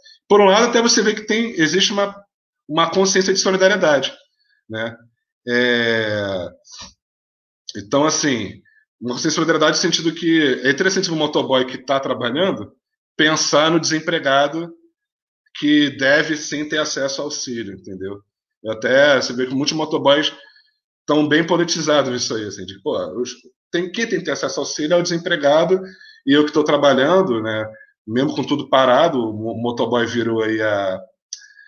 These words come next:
a linha de frente aí, né, da pandemia, de fazer entregas, né, tudo com a galera em casa, né, é, apesar de não ser todo mundo que, que usufrui das entregas, né, mas, assim,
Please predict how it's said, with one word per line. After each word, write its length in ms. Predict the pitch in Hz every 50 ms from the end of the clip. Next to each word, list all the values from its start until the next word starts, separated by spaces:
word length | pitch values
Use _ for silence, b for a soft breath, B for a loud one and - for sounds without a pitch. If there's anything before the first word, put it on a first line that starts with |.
| B B B -
a 320 | 98 101 104 101 101 104 107
linha 180 | 113 135 143 143
de 120 | 135 131
frente 440 | - - 139 139 151 170 170 - 135
aí, 180 | 120 143 170
né, 200 | 165 139 123 123 107
da 120 | 104 113 -
pandemia, 640 | - 110 104 110 110 101 113 131 147 160 143 113
de 320 | 107 104 104 98 98 95 98 - - _ _ _ -
fazer 240 | 117 107 98 104 117
entregas, 640 | 110 104 107 120 110 120 127 - 101 95 - - - - - _ _ _ _
né, 80 | 98 95 -
tudo 260 | - 117 113 113 - -
com 100 | - 110
a 60 | 107
galera 240 | 98 110 107 101 113
em 120 | 113 104
casa, 440 | - - 120 143 170 - 127 107 - B B B B B B B B B B B B -
né, 280 | 101 101 101 101 95 95
é, 800 | 101 110 110 110 107 107 104 101 101 98 95 92 92 90 90 90 - - _ _ _ B B B B B B B B B -
apesar 400 | 107 104 - 147 131 123 143 131
de 120 | 127 - 139
não 140 | 143 139
ser 680 | - - - 143 139 139 135 131 127 120 113 117 117 120
todo 220 | 151 160 147 147
mundo 360 | 135 143 180 196 170 135 104 -
que, 260 | - 117 117 110 104
que 160 | - 110 120
usufrui 480 | 123 120 117 123 120 - - 120 117 120
das 160 | 110 - 104
entregas, 480 | 104 104 104 - 113 127 151 147 123
né, 180 | 113 107 107 113 - _ b b b b b b b b b b b
mas, 220 | 113 117 127 127 143
assim, 520 | 147 147 - 151 143 131 117 101 92